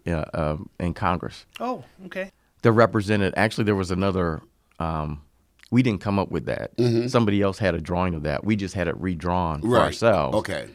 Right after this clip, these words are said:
Speaker 3: Yeah.
Speaker 1: And then put, you know, Freedom's Journal magazine
Speaker 3: Right. But
Speaker 1: on
Speaker 3: I
Speaker 1: it.
Speaker 3: love that 'cause it depicted these,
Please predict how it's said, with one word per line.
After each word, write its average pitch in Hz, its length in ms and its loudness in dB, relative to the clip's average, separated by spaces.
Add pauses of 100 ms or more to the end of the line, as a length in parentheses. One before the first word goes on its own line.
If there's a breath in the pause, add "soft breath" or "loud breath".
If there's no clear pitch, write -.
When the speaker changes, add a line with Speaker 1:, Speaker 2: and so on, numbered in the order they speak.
(120)
Speaker 3:
Yeah. 80 260 -8 (140)
Speaker 1:
And 92 160 2
then 87 140 0
put, 92 240 0 (400)
you 98 100 -4
know, 82 120 -2
Freedom's 87 320 -2
Journal 80 260 0
magazine 78 560 -4
Speaker 3:
Right. 104 180 -4 (300 loud breath)
But 151 140 0
Speaker 1:
on 143 80 0
Speaker 3:
I 143 60 6
Speaker 1:
it. 143 80 2
Speaker 3:
love 151 220 0
that 131 120 -4
'cause 117 200 -4
it 104 80 -12
depicted 98 540 -6
these, 98 340 -6